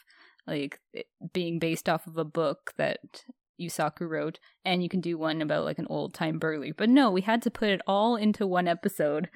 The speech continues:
<laughs> and, uh, make it super complex. But, I don't know, somehow it, it all works out in the end.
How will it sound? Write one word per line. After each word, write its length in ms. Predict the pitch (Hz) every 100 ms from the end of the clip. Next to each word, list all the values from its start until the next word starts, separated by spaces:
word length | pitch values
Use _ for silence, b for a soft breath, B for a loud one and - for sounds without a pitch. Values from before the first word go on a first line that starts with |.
| B
<laughs> 220 | B B -
and, 320 | 208 202 - B 269 226 - _ _
uh, 280 | 185 170 165 170
make 240 | 180 180
it 140 | 190
super 560 | - 202 - 190 180 185
complex. 840 | - 185 165 170 170 143 185 - -
But, 400 | 202 208 190 - _ _ _ _
I 60 | -
don't 140 | 165
know, 160 | 156 170 -
somehow 480 | - 196 196 185 175
it, 360 | 165 - - _ -
it 100 | 175
all 360 | 175 175 170 180
works 300 | 180 - 165
out 180 | 185
in 120 | 220 170
the 100 | 160
end. 240 | 160